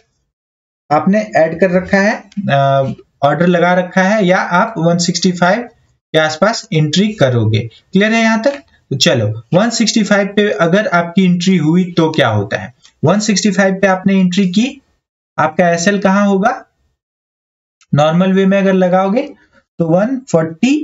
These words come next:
टू पे हो, आप रखोगे एसएल वन फ़ोर्टी टू पे, ठीक है। यानी अगर चलो सिक्सटी थ्री फ़ोर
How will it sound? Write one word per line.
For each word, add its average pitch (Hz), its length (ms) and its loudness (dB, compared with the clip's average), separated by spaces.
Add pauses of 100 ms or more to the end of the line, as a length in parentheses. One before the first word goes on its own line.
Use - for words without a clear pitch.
(500)
टू 233 120 -2
पे 240 140 0
हो, 214 340 -2 (380)
आप 180 180 0
रखोगे 190 380 2
एसएल 180 420 0 (380)
वन 180 180 2
फ़ोर्टी 180 320 0
टू 196 240 0
पे, 170 200 0 (520)
ठीक 220 180 -2
है। 294 200 -2 (600)
यानी 190 260 2 (140)
अगर 214 300 0 (280)
चलो 180 500 0
सिक्सटी 185 460 0
थ्री 220 340 0
फ़ोर 208 320 0